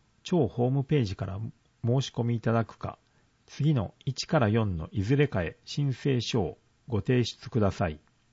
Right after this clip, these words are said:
一、公共交通対策室。二、子ども保健推進室。三、町内地域包括支援センター。四、巡回訓舎内。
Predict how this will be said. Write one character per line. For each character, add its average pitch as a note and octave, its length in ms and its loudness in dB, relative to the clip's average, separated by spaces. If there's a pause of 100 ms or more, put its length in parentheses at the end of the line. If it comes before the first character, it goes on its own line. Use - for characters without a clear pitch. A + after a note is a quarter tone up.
(540)
一、 A2 420 -4 (440)
公 D3 340 0
共 C#3+ 260 2
交 C3+ 240 0
通 C#3 260 0
対 B2+ 220 0
策 - 280 -4
室。 - 380 -10 (640)
二、 B2 260 0 (360)
子 A#2+ 140 -2
ど C#3 100 0
も C#3+ 140 0
保 B2 80 -2
健 C3+ 220 2
推 C3+ 280 0
進 A2 320 -2
室。 - 420 -12 (640)
三、 B2 340 -2 (340)
町 F3+ 260 2
内 G2 240 2
地 D3+ 300 0
域 - 160 -2
包 C3 180 2
括 B2+ 280 0
支 A#2 200 0
援 A2+ 180 2
セ - 140 0
ン F#2 100 0
タ F2+ 140 -6
ー。 C#2+ 100 -8 (680)
四、 B2+ 340 0 (320)
巡 C#3 260 2
回 C#3+ 240 2
訓 C3+ 300 0
舎 A#2+ 160 0
内。 E2 240 -2